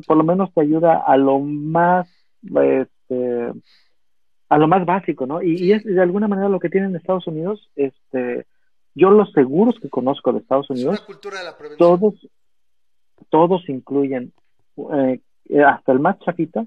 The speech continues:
Speaker 1: te incluye
Speaker 2: Porque
Speaker 1: un
Speaker 2: sale
Speaker 1: anual,
Speaker 2: más barato,
Speaker 1: ¿sí?
Speaker 2: lo que sea que te vas a
Speaker 1: Claro.
Speaker 2: enfermar, me sale más barato que lo agarres y casi, casi, toma una pastilla y
Speaker 1: Ajá.
Speaker 2: váyase, literalmente. Habrá
Speaker 1: Sí,
Speaker 2: algunos,
Speaker 1: entonces,
Speaker 2: ah, que,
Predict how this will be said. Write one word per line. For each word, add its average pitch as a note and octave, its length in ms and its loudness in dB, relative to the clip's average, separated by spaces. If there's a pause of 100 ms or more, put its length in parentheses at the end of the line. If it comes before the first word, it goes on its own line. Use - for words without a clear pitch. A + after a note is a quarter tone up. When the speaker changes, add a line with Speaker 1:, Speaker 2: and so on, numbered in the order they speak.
(480)
Speaker 1:
te C#3 100 0
incluye C#3 540 -2
Speaker 2:
Porque C#3+ 160 -6
Speaker 1:
un C3 60 -6
Speaker 2:
sale D3 140 -4
Speaker 1:
anual, E3+ 200 0
Speaker 2:
más - 180 -8
barato, G3 420 -8
Speaker 1:
¿sí? D3+ 60 -20
Speaker 2:
lo D3+ 140 -14
que D#3+ 120 -20
sea G3 260 -16
que G3+ 80 -20
te F3+ 160 -20
vas F3 180 -18
a G3 60 -20
Speaker 1:
Claro. - 180 0
Speaker 2:
enfermar, F#3 240 -20
me F3 60 -20
sale E3 240 -20
más F3 220 -20
barato E3+ 400 -18
que F#3 80 -20
lo F3+ 100 -20
agarres F3+ 400 -18
y - 40 -20
casi, F3 240 -20
casi, F3+ 240 -20 (260)
toma G3 160 -16
una G3 180 -16
pastilla F#3+ 360 -20
y G3+ 40 -16
Speaker 1:
Ajá. G3 160 -6
Speaker 2:
váyase, G#3+ 360 -10 (460)
literalmente. F#3 840 -16 (680)
Habrá D3 240 -16
Speaker 1:
Sí, E3+ 60 -14
Speaker 2:
algunos, C#3 320 -6
Speaker 1:
entonces, E3+ 420 -2
Speaker 2:
ah, E3+ 160 -14
que, E3+ 240 -20